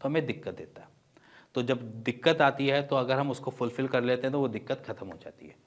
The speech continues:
Basically फंडा ये है जिंक और सेलेनियम का। अब एक पार्ट आता है विटामिन डी का। विटामिन डी भी बहुत प्रॉप-, अच्छा रोल अपनाता है कि टेस्टोस्टेरोन को बूस्ट करने में। देखो, अगर आपके हार्मोन्स अच्छे से रिलीज हो रहे हैं, अच्छे से सारी चीज़ें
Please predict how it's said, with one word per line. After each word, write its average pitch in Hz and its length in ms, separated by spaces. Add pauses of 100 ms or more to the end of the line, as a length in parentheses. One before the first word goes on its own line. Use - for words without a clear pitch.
(200)
Basically 117 400
फंडा 104 280
ये 92 260
है 104 120
जिंक 90 300
और 107 80
सेलेनियम 82 380
का। - 260 (540)
अब 135 180
एक 151 260
पार्ट 131 240
आता 127 200
है 135 160
विटामिन 104 520
डी 98 100
का। 104 160
विटामिन 131 520
डी 123 140
भी 135 120
बहुत - 520 (280)
प्रॉप-, 120 300 (280)
अच्छा 135 300
रोल 131 220
अपनाता 123 380
है 131 80
कि 131 160
टेस्टोस्टेरोन 117 540
को 120 80
बूस्ट 110 280
करने 101 220
में। 107 80 (540)
देखो, 120 160
अगर 131 240
आपके 135 220
हार्मोन्स 135 580
अच्छे 143 260
से 147 140
रिलीज 135 340
हो 135 120
रहे 135 100
हैं, 131 60
अच्छे 135 240
से 135 180
सारी 123 280
चीज़ें 123 320